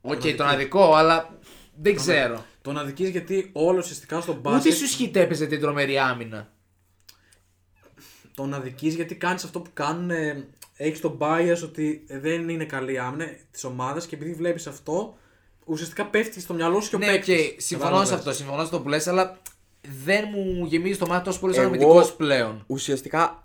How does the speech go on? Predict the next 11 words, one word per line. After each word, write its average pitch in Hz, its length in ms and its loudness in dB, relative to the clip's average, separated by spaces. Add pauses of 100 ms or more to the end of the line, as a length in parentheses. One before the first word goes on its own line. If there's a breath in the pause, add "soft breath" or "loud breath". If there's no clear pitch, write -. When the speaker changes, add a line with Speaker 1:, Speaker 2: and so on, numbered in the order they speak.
Speaker 3:
αυτός 156 320 -6
είναι 175 120 0
ο 170 40 6
λόγος 165 400 6
που 156 120 2
έβαλα 165 360 2
τόσο 160 260 -4
χαμηλά 156 380 -2
τους 131 180 -10 (100)
Bulls, 151 420 -4
ότι 143 540 0